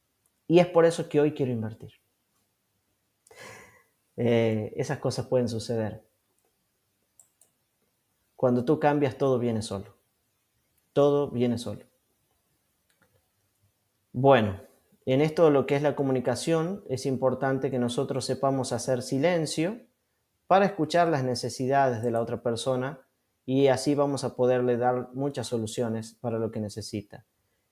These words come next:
El cambio de opiniones y el cambio de visión sobre las cosas está reflejado en esta imagen.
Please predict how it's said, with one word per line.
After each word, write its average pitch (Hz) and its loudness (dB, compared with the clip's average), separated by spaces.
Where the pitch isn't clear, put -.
El 117 2
cambio 135 4
de 117 0
opiniones 160 -2
y 120 -4
el 113 -4
cambio 123 0
de 117 0
visión 143 -2
sobre 120 -2
las 110 -4
cosas 139 -4
está - -4
reflejado 120 -4
en 120 -2
esta 117 -6
imagen. 135 -4